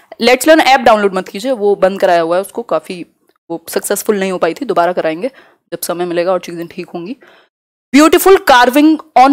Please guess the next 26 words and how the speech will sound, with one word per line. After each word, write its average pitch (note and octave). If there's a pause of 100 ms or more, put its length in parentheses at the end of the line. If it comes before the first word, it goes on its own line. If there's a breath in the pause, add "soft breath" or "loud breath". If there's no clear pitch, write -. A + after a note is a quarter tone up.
wood B3+
can A#3+
be C4
seen C#4 (100)
on A3+
the C#4
ceiling। A3+
अभी A#3
हमने B3+
इसको B3+
समझा, A#3
कार्व B3
किया A3
जाता G#3+
है C#4+
ना, D4+ (460)
जो G#3
लकड़ी G#3
होती A#3
है -
उस A#3+
पर C4
कार्विंग A3+
की A#3
जाती G#3
है। C#4